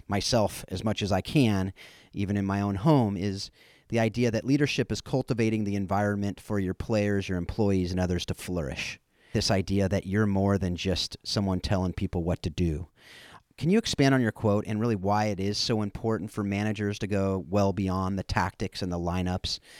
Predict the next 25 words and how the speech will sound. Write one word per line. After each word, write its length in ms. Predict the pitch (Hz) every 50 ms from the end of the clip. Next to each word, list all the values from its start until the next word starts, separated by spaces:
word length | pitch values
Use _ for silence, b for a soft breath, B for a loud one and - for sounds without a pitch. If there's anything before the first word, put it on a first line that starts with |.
| B B B B B
and 180 | - 98 92 -
talk 240 | - 113 101 - -
about 300 | 95 80 98 95 87 65
what 220 | 87 95 - -
that 220 | 101 92 92 92 -
really 240 | - 90 92 95 90
looks 240 | 85 87 - - -
like 200 | 92 85 85 -
in, 220 | 87 85 87 85
in 160 | - 82 87
practice 560 | 82 - - 92 85 87 - - 87 82 - 90
as 140 | 85 80
you've 140 | 87 87 85
seen 280 | - - - 95 90 87
it 140 | 90 - -
in, 300 | 85 87 82 82 80 -
in 160 | - 87 87
your 160 | 85 92 98
club 360 | 101 - - 104 95 92 87 92
and 80 | 82
other 180 | 85 85 85 82
clubs 340 | - - 95 90 80 85 87
that 120 | 80 -
you've 220 | 76 80 76 -
watched? 460 | 80 78 78 82 - - - - -